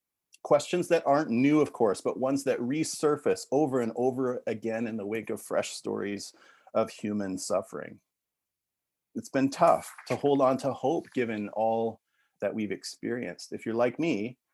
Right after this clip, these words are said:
sometimes you find yourself wanting to pray, but have no idea how or what to say. And I'm fully aware there are indeed many wordless ways to pray, but the Psalms are in-, an incredible gift to us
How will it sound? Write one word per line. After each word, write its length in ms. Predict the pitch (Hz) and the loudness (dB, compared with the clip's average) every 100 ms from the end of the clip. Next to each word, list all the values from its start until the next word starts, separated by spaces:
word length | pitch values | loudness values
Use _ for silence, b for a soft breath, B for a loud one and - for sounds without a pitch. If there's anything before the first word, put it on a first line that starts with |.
| _ | _
sometimes 440 | - 131 131 117 | -6 -2 -2 -2
you 60 | 117 | -4
find 240 | - 120 | 0 0
yourself 400 | 110 107 110 104 - _ _ _ _ _ _ - | 0 -2 0 0 -2 _ _ _ _ _ _ -8
wanting 380 | 82 123 170 156 | 0 0 0 -2
to 80 | 120 | -4
pray, 260 | - 90 87 | -6 -4 -4
but 140 | - | -4
have 160 | 107 107 | -4 -2
no 340 | 113 120 117 | 0 0 0
idea 480 | 98 87 90 85 - _ _ _ _ | -4 -6 -8 -8 -10 _ _ _ _
how 400 | - 117 92 78 - | -8 -2 0 -2 -4
or 140 | 92 | -4
what 200 | 85 - | -4 -8
to 80 | - | -12
say. 380 | - 62 64 - _ _ _ _ _ _ _ - | -10 -8 -8 -14 _ _ _ _ _ _ _ -4
And 120 | 117 | 0
I'm 180 | 143 165 | 2 2
fully 320 | - 170 151 | 2 4 6
aware 220 | 135 135 | 6 6
there 160 | 123 113 | 6 4
are 20 | |
indeed 460 | 110 101 131 135 113 | 2 0 2 2 2
many 340 | 120 120 123 | -2 -2 -2
wordless 800 | 120 113 123 120 120 113 - - | 0 2 2 4 2 2 -2 -8
ways 580 | 107 104 104 101 - - | -2 0 0 -2 -6 -12
to 80 | - | -12
pray, 640 | 107 - 117 104 95 95 _ _ - | -10 -2 0 0 -2 -6 _ _ -8
but 120 | 101 | -4
the 80 | 107 | -4
Psalms 560 | - - 135 139 139 - | -2 0 2 2 2 0
are 160 | 120 | 0
in-, 200 | 104 101 - | -2 -6 -6
an 120 | 120 | -6
incredible 600 | 104 - - 151 143 127 | -4 -6 -2 0 2 0
gift 300 | 110 101 - - | 0 -2 -2 -4
to 120 | 98 | -4
us 380 | 82 - - | -4 -6 -12